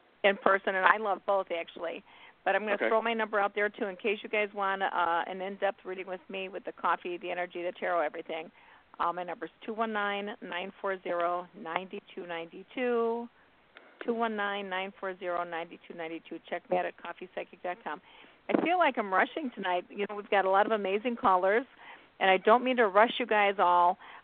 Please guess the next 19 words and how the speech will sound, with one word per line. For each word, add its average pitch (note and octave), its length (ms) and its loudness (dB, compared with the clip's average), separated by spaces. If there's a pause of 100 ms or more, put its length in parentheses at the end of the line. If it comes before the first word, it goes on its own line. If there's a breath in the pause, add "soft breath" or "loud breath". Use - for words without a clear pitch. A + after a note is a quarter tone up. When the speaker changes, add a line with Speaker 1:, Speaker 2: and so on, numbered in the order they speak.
Speaker 1:
Uh, F3+ 160 10
again, A3 240 4
remember, A#3 440 6
this G#3 220 0
is G3 200 -2
just G3+ 260 6
asking G#3 360 2
one F#3+ 240 2
question. G3 840 4 (460 loud breath)
Uh, E3 320 6
we're F3+ 100 -4
gonna, F3 220 0 (100)
uh, F3 140 2 (120)
give F#3+ 180 2
you, F3+ 480 2 (140)
um, F3 540 -4 (260)
the G#3 80 0
information G3+ 560 -2
we F3 120 -4